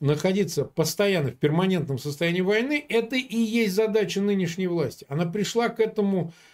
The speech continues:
моменту, пришла к этому окончательному, м, состоянию ровно потому, что произошел дрейф от состояния сначала авторитарной лайт-системы через авторитарную хард-систему.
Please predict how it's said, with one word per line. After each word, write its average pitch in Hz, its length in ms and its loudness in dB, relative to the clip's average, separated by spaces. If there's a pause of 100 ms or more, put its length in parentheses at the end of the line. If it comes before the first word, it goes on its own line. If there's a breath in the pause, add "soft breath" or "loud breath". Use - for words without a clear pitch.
(220 loud breath)
моменту, 180 1040 2
пришла 165 360 0
к 170 80 -4
этому 170 640 2
окончательному, 160 1200 0
м, 139 540 -2
состоянию 180 840 0 (280 loud breath)
ровно 190 440 2
потому, 180 440 -2
что 220 120 -6
произошел 165 560 0
дрейф 165 560 0 (380)
от 143 160 -2
состояния 185 440 0
сначала 165 840 0 (300)
авторитарной 170 680 0
лайт-системы 220 920 -2 (280 soft breath)
через 190 480 2
авторитарную 170 960 0
хард-систему. 214 960 -8